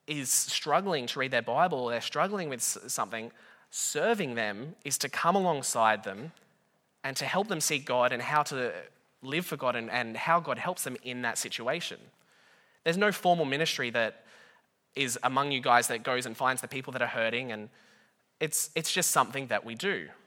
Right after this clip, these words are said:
And so God wants you to grow in serving. Be thankful, though, as well for your leaders.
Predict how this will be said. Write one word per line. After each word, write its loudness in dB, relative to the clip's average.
And -4
so -2
God 2
wants 2
you -2
to -4
grow 0
in -8
serving. 0
Be 4
thankful, 2
though, 4
as 2
well 6
for -6
your 2
leaders. -2